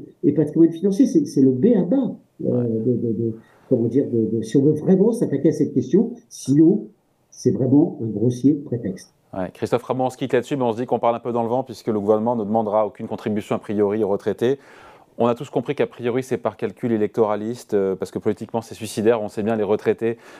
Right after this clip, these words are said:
Speaker 2: euh, ont un poids énorme dans la vie politique. Le, le taux d'abstention, je le donne les chiffres, hein, des soixante, soixante-neuf ans, c'est douze pour cent contre quarante à cinquante pour cent de taux d'abstention pour les dix-huit trente-cinq ans. C Q F D ?
Speaker 1: Tout à fait.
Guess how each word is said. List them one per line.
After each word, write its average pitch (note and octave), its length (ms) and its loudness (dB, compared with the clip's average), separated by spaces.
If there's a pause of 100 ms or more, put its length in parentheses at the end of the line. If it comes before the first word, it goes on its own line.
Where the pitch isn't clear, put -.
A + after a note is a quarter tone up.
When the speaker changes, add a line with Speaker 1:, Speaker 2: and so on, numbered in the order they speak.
(100)
Speaker 2:
euh, G2+ 40 0
ont G2 180 2
un G#2+ 100 0
poids A#2 180 2
énorme C#3+ 320 0
dans A2+ 120 -4
la A2 120 0
vie G#2+ 140 -8
politique. G#2+ 540 -4
Le, A2 200 4 (400)
le G#2 100 0
taux C3 120 2
d'abstention, A#2+ 760 -2
je F#2 100 -8
le F#2 60 -6
donne G2+ 120 0
les G#2+ 60 -4
chiffres, C3+ 280 -6
hein, A2+ 140 -2 (300)
des G2+ 80 -4
soixante, B2 460 -2
soixante-neuf A2 460 -4
ans, A#2 120 0
c'est A2 340 -2 (300)
douze C#3+ 380 2
pour - 220 -2
cent B2+ 220 -4
contre A2+ 260 -6
quarante A#2+ 360 -4
à G2 60 -10
cinquante G#2 340 -8
pour F#2+ 120 -12
cent G#2+ 120 -6
de F2 40 -6
taux G2+ 100 0
d'abstention F#2+ 580 -6 (360)
pour G2+ 160 0
les G#2+ 340 0
dix-huit G2+ 440 -2
trente-cinq G#2+ 460 -8
ans. F#2+ 100 -4
C A2 160 -6
Q A2+ 200 -2
F F#2+ 60 -14
D ? A2+ 160 -6 (1700)
Speaker 1:
Tout C#3+ 120 2
à E3 80 4
fait. A2 220 -8